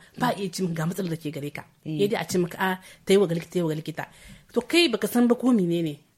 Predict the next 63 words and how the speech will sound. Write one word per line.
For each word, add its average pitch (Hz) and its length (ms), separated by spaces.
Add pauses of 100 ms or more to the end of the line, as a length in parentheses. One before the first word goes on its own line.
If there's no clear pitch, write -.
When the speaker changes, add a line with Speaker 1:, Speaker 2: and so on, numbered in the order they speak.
Speaker 1:
Muharin 269 380
da 214 80
wani 220 140
lokaci 202 180
suke 185 240
samun 180 400
kaman 175 300
wani 185 140
ɗan 185 320 (100)
sanyi-sanyi 190 580
su 165 220
tun 190 120
da 175 60
sai 208 160
su 202 140
ce 180 220 (200)
kaman 214 300
na - 80
an 190 100
ji 185 60
karɓar 165 260
su 160 160
ne. 147 140 (180)
Speaker 2:
Mm. 143 100
Speaker 1:
Alhali 262 280
kun 285 180
bu 202 60
sani 226 260
ba 196 100
ne 190 140
ciwon 226 400
nasu 180 300
ne 160 160 (220)
ya 185 100
yi 196 60
ƙarfin 190 280
nan 190 140
sai 165 160
zuwa 151 260
gaba. 147 220 (360)
Kenan 254 400
a - 80
nan 220 200
gurin 208 240
ko 226 100
kun 254 160
ɗauki 175 220
matakin 185 640
don 196 140
ku - 80
fahimtar 185 360
da 160 60
su 160 160
dalla-dalla 175 600 (300)
ga 160 160
abin 202 240
da 170 60
ya 175 60
sa 170 260
muka 170 160
ce 165 180
ki 165 220
gaba, 156 320